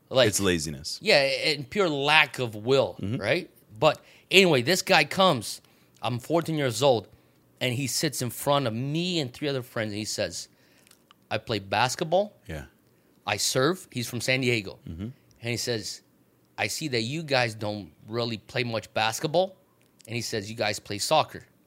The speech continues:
Speaker 1: I said, "Yeah." And he goes, "What's your team?" I said, "São Paulo." <laughs> Then he says, "Really?" I said, "Yeah." And from now on, I said,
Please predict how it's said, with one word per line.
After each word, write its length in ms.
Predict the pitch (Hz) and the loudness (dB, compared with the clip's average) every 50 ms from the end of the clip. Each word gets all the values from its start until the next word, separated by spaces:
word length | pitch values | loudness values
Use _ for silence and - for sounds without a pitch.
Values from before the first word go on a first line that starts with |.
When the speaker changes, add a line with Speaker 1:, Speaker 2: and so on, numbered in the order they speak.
| _ _ | _ _
Speaker 1:
I 60 | - - | -14 -10
said, 160 | - 202 - | -10 -8 -4
"Yeah." 260 | 104 127 175 160 - - - _ _ _ _ _ _ _ _ _ _ _ - _ _ _ _ - | 2 2 2 2 2 -2 -10 _ _ _ _ _ _ _ _ _ _ _ -20 _ _ _ _ -8
And 100 | 107 131 | -6 -6
he 60 | 135 | -2
goes, 420 | 123 135 131 120 113 104 - - - _ _ _ | 2 2 2 2 2 -2 -6 -10 -12 _ _ _
"What's 240 | - 113 139 - - | -4 -4 -4 -2 -2
your 100 | 139 127 | -4 -4
team?" 320 | 120 - 185 190 151 98 - _ _ _ _ _ _ _ _ _ _ _ _ _ _ | -2 -2 -2 -2 -2 -2 -6 _ _ _ _ _ _ _ _ _ _ _ _ _ _
I 40 | - | -10
said, 260 | - - - 127 - - | -8 -2 -2 -2 -2 -2
"São 280 | - - 135 123 117 | -2 -2 -2 -2 0
Paulo." 380 | - 127 120 113 101 92 90 - - | 2 2 2 2 0 -2 -6 -2 -2
<laughs> 60 | - - 784 740 855 - 906 831 855 855 784 1077 1077 1077 - - - 1077 - - - - | -2 -2 -2 -6 -10 -8 -4 -2 -2 0 0 0 4 4 4 4 4 2 2 2 2 2
Then 160 | 131 135 - | 2 2 2
he 80 | 143 135 | 2 2
says, 300 | 123 - 139 120 95 101 | 0 0 0 -2 -2 -2
"Really?" 420 | 107 120 135 165 202 214 180 - | 0 2 2 2 2 0 -4 -6
I 60 | 117 107 | -8 -8
said, 240 | - - 110 107 | -6 -4 -4 -4
"Yeah." 220 | 104 107 117 117 104 107 | 0 2 2 2 2 0
And 120 | 107 104 | -4 -6
from 160 | - 117 117 120 | -6 -6 -4 -2
now 180 | 123 123 135 139 | 0 0 2 4
on, 200 | 135 131 120 117 | 4 4 2 2
I 40 | 120 | -2
said, 300 | - - - 143 139 | -2 -2 0 0 0